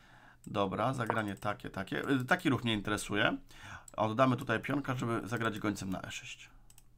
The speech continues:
Król F osiem jest, e, lepsze z praktycznego, e, punktu widzenia, dlatego że roszada,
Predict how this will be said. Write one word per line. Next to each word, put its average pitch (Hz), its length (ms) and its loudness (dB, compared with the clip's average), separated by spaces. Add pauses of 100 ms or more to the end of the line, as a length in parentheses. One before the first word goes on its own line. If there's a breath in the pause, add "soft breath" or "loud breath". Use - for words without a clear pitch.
(1900 loud breath)
Król 208 160 6
F 208 120 6
osiem 202 220 4
jest, - 220 4
e, 135 200 6 (120)
lepsze 151 420 6
z - 60 -4
praktycznego, 139 760 4 (760)
e, - 60 -16
punktu 127 300 0
widzenia, 107 400 2 (120)
dlatego 113 460 -2
że 123 300 6
roszada, 123 580 4